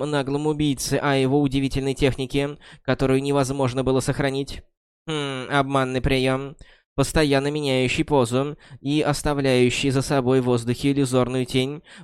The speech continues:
убийца надменно усмехнулся. Неизвестно, когда в его руках внезапно появился испускающий небесно-голубой свет огромный щит и закрыл его тело. Когда световые копья, падающие в этот и щит, они не могли разрушить его,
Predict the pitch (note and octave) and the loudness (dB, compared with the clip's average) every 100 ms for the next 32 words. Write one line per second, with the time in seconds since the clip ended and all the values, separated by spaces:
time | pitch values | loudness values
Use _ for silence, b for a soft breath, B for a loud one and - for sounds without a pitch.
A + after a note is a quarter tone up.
0 | - C#3 C3+ B2+ - D#3 D3 C3 B2+ C3 | -2 2 2 2 0 -2 -2 -2 -2 -2
1 | - C#3+ - B2+ - C#3 C#3+ C3+ b b | -4 -4 -2 -2 -2 -2 -4 -8 b b
2 | _ B2 C3 B2 C3 - C3 C3+ B2 A#2+ | _ -2 0 4 2 2 -2 0 0 0
3 | B2+ C3 C3+ B2+ C#3 - B B B C#3 | 2 2 2 0 -2 -6 B B B -2
4 | C3+ C#3 - C#3+ D#3 D3+ D3 C3 A#2 - | 0 0 -2 -4 0 0 2 2 2 0
5 | C#3+ C3+ D3+ - C#3 A#2+ A#2+ - C#3 C3+ | 0 0 -2 -2 2 4 4 2 -4 -2
6 | B2+ A#2 C#3+ C3 C3 C3 B2 B2+ C3+ C3 | 0 0 -2 0 2 2 0 0 0 0
7 | - B B B C3 C3+ C#3+ C#3+ D#3+ - | -14 B B B 0 2 2 0 -2 -2
8 | B2+ - - D3 C3+ B2+ D3+ - C3 A2+ | -2 -4 -4 0 0 0 -2 0 0 0
9 | B2 A#2+ C3 A#2 B2+ C3+ - b b _ | 0 0 2 0 0 -4 -12 b b _
10 | B2+ A#2 C3 - C#3+ C#3+ C#3 D#3+ E3 C3+ | -4 0 0 0 -2 0 0 0 0 -2
11 | B2 C3+ D3 - B B C#3 B2+ B2+ C3 | 2 0 0 -6 B B 0 2 2 0
12 | A#2+ C#3 B2+ C3+ C#3+ B2+ D3+ D3+ - - | 0 0 2 2 0 -4 -2 -2 -2 -2
13 | F3 - C#3 C3 C#3+ D3 D#3 E3 D#3 C#3 | -4 -4 -4 -4 -4 -4 -2 -2 0 2
14 | B2 A#2+ B2+ C3+ - C3 C3 C3+ | 2 0 -2 -4 -2 0 0 -2